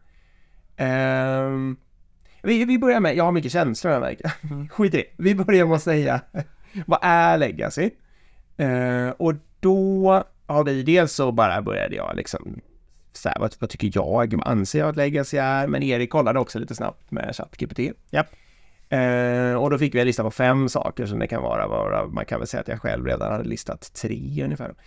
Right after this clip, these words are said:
Speaker 1: Men gammal, eh, teknologi kan det vara.
Speaker 2: Mm.
Speaker 1: Alltså, eh, något gammalt programmeringsspråk till exempel som ingen kan eller använder.
Speaker 2: Japp.
Speaker 1: Det kan vara att supporten försvinner. Det vill säga att man har,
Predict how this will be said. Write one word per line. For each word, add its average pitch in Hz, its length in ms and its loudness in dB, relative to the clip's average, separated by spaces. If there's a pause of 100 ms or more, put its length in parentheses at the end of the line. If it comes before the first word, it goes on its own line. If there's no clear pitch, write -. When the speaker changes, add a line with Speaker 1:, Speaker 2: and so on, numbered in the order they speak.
(180)
Speaker 1:
Men 175 140 2
gammal, 170 560 6
eh, 165 60 2
teknologi 170 500 -2 (840)
kan 156 120 -2
det 160 60 0
vara. 156 180 2 (180)
Speaker 2:
Mm. 127 180 -2
Speaker 1:
Alltså, 135 280 -2
eh, 113 680 4
något 120 160 -2
gammalt 113 240 4
programmeringsspråk 113 880 0
till 135 100 -2
exempel 123 380 -2
som 123 120 -4
ingen 120 140 -2
kan 110 280 -2
eller 110 160 -2
använder. 107 440 -2 (100)
Speaker 2:
Japp. 123 260 -4 (500)
Speaker 1:
Det 135 120 0
kan 143 120 6
vara 139 80 6
att 127 60 0
supporten 139 440 0
försvinner. 151 420 2 (220)
Det 131 140 2
vill 120 120 2
säga 117 300 2
att 110 140 -4
man 117 200 0
har, - 360 -2